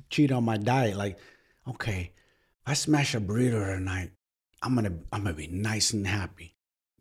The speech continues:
I mean, it's gonna taste good, but damn, I'm neglect-, I just fucked off my whole week then. I'm gonna throw off my numbers, and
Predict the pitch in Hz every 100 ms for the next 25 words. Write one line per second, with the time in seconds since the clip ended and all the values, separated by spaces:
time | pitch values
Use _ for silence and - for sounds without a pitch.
0 | _ - 110 76 - 85 82 - 110 -
1 | 87 82 _ - 123 101 - _ _ _
2 | _ _ _ 110 110 101 98 98 87 98
3 | 107 95 85 104 - - - 110 - 98
4 | - 92 90 107 101 117 107 85 78 -
5 | 87 90 - 104 98 92 92 110 92 85
6 | - 80